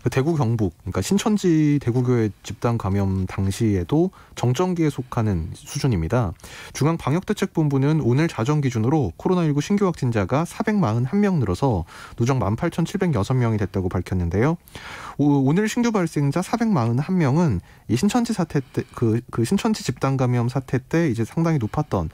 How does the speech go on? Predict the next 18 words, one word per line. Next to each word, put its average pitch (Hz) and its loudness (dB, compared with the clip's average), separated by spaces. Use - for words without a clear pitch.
지난 123 0
삼월 226 0
칠 - -4
일 208 2
사백여든 156 0
세 - -4
명 214 0
이후에 143 2
백칠십삼 196 -2
일 220 2
만에 190 2
가장 113 -2
많은 107 0
수치입니다. 82 -4
이 143 0
신규 220 0
확진자 202 0
수는 160 0